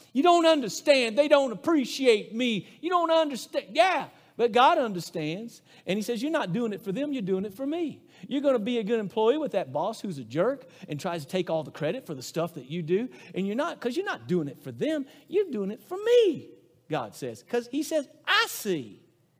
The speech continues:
And my rewards aren't just now and forgotten. My rewards are eternal." Amen. Somebody needed to hear that. So, remember, the authority he's talking about here is very wicked. It's the Roman government.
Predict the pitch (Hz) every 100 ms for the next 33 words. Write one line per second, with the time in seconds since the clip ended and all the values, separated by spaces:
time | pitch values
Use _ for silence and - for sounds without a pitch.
0 | _ _ - 233 233 359 403 381 330 240
1 | 254 262 240 277 240 247 220 - 247 247
2 | 226 208 202 285 214 202 285 240 160 170
3 | 165 139 131 123 107 - 143 175 196 190
4 | 175 165 147 110 - _ _ _ _ _
5 | _ - 143 165 190 190 131 - - 185
6 | 185 190 175 165 220 226 226 214 208 -
7 | _ _ _ _ _ - - - - -
8 | 262 277 226 - - - _ _ _ _
9 | _ - 285 370 330 254 247 220 285 285
10 | 269 240 285 269 269 262 254 233 269 254
11 | 156 139 131 185 196 180 190 185 131 131
12 | - 143 151 156 156 165 165 202 160 117
13 | 101